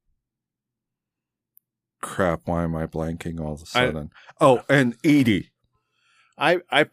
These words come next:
Speaker 2: one hundred percent
Speaker 1: And
Speaker 2: disagree on Jack.
Speaker 1: And, and then, well, that's because you didn't really get into the depth of her story. I loved it.
Speaker 2: No, I thought she
Speaker 1: Um,
Speaker 2: was a whiny emo bitch.
Speaker 1: And then,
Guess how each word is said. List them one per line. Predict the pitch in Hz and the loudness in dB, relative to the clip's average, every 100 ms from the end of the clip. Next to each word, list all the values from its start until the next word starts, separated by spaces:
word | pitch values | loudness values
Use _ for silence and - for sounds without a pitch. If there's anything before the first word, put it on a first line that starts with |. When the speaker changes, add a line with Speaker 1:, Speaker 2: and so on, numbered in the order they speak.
| _ _ _ _ | _ _ _ _
Speaker 2:
one | 143 139 | -4 -2
hundred | 127 135 127 | 2 2 0
percent | 117 - 113 151 | -2 -2 -2 0
Speaker 1:
And | 139 | 0
Speaker 2:
disagree | 127 107 90 | 0 0 -2
on | 85 | -2
Jack. | 85 71 - - | -4 -6 -8 -2
Speaker 1:
And, | 151 131 127 131 _ - | 2 2 0 -4 _ -2
and | 139 131 | 2 4
then, | 131 127 120 110 110 _ _ _ _ _ _ _ | 4 4 4 2 -2 _ _ _ _ _ _ _
well, | - 85 | -4 0
that's | 80 80 | 0 -2
because | - 85 82 76 | -4 -4 -4 -2
you | 82 | -4
didn't | 80 82 - | -2 -4 -2
really | 82 76 73 | -4 -4 -6
get | 76 78 | -4 -4
into | 76 76 82 | -4 -8 -6
the | 76 | -6
depth | 76 73 - | -4 -6 -6
of | 76 | -10
her | - 69 | -10 -16
story. | - 85 76 73 _ _ _ - | -8 -6 -6 -10 _ _ _ -6
I | 87 | -2
loved | 78 73 78 82 | -2 -2 -4 -6
it. | - _ | -10 _
Speaker 2:
No, | 101 104 | -6 -2
I | 104 | -2
thought | 104 110 107 101 | 0 0 2 2
she | 92 | 2
Speaker 1:
Um, | |
Speaker 2:
was | 98 90 - - _ _ - | 0 -4 -12 -14 _ _ -12
a | 101 | -8
whiny | 101 95 90 | -6 -6 -8
emo | 90 82 | -10 -10
bitch. | 76 76 - - _ _ _ _ _ - | -10 -10 -12 -20 _ _ _ _ _ -2
Speaker 1:
And | 131 120 | 0 2
then, | 123 120 113 113 | 2 4 2 0